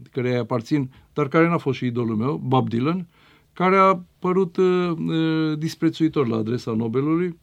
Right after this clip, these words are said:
parcă l-aș fi și retras, pentru că n-a găsit el timp să meargă acolo, uh, și să, uh, se încline în fața, în fața perechii regale a Suediei. Totuși, respectul e dincolo de orice,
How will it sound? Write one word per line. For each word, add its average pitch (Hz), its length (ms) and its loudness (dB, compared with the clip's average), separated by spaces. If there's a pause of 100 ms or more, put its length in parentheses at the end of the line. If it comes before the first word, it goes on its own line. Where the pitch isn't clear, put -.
(140)
parcă 175 600 0
l-aș 165 280 0
fi 170 160 -2
și 165 160 -4
retras, 143 400 0
pentru 110 300 -6
că 127 100 -4
n-a 139 140 -2
găsit 123 320 -6
el 123 140 -2
timp 143 220 -4
să 123 140 -6
meargă 123 280 -2
acolo, 139 440 -2 (540)
uh, 131 300 0
și 131 180 -4
să, 143 460 0 (160)
uh, 131 540 -2 (360)
se 143 100 -2
încline 160 300 -2
în 151 60 0
fața, 151 560 -4 (400)
în 135 80 -8
fața 135 640 -8 (260)
perechii 135 380 -6
regale 131 520 -4 (280)
a 113 180 -8
Suediei. 110 520 -2 (320)
Totuși, - 480 -2
respectul 131 680 -2
e 131 100 2
dincolo 123 400 -2
de 113 100 -4
orice, 113 300 -6